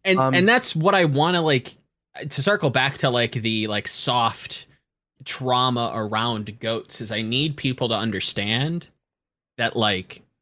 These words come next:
Speaker 1: this is not hide behind the shields, do nothing. Like,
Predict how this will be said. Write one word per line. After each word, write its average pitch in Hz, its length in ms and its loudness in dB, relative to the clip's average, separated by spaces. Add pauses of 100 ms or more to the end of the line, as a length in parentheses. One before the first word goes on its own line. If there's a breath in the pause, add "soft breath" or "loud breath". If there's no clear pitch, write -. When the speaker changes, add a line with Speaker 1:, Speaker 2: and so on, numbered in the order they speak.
(100)
Speaker 1:
this 151 260 4
is 139 180 2
not 120 340 2
hide 131 380 0
behind 120 400 0
the 113 60 -2
shields, 107 800 -4
do 113 200 -2
nothing. 104 800 -2
Like, 98 420 -6